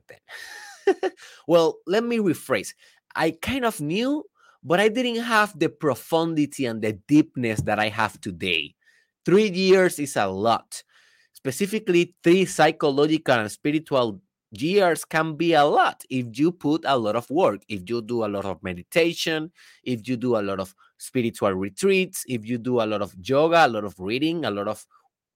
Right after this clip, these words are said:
w-, growing, you know, business and entrepreneurship and, uh, how do you say that?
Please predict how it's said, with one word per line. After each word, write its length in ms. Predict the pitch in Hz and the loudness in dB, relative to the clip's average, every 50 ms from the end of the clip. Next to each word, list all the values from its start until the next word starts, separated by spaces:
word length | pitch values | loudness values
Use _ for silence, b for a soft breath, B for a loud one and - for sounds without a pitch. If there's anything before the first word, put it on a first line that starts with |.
| _ _ _ _ | _ _ _ _
w-, 120 | - 120 - - - 101 92 | -14 -14 -14 -14 -16 -14 -8
growing, 600 | 95 107 110 113 127 147 160 165 170 165 139 - - _ | -2 0 2 2 2 2 2 0 0 -2 -6 -8 -12 _
you 160 | 98 101 107 | -12 -10 -8
know, 140 | 101 95 92 87 87 82 _ | -8 -10 -12 -14 -18 -12 _
business 640 | 110 117 131 143 - 165 160 160 160 160 175 - - | -6 -6 -6 -6 -6 -4 -4 -2 -2 -2 -4 -6 -8
and 420 | 104 98 95 90 85 85 85 85 _ - | -6 -6 -6 -6 -8 -10 -16 -18 _ -16
entrepreneurship 1080 | 101 95 - - - - 85 92 127 156 165 170 - - - 175 165 160 160 160 160 - | -16 -14 -14 -14 -12 -12 -8 -6 -2 -2 -2 -2 -4 -4 -4 -2 -2 0 -2 -2 -4 -6
and, 300 | - 98 95 90 90 90 - b b b b b b b b b _ _ _ _ _ _ _ _ _ _ _ - - | -6 -6 -6 -6 -8 -12 -18 b b b b b b b b b _ _ _ _ _ _ _ _ _ _ _ -18 -14
uh, 320 | - 65 65 50 50 50 50 - - - - - - - _ _ _ _ _ _ _ _ _ _ _ _ _ _ - | -12 -12 -10 -10 -12 -12 -14 -14 -14 -14 -16 -16 -18 -20 _ _ _ _ _ _ _ _ _ _ _ _ _ _ -16
how 60 | 113 | -12
do 100 | 104 107 | -8 -8
you 80 | 104 | -8
say 220 | 95 - - 107 104 | -6 -6 -6 -6 -6
that? 240 | 95 101 98 95 | -6 -8 -10 -12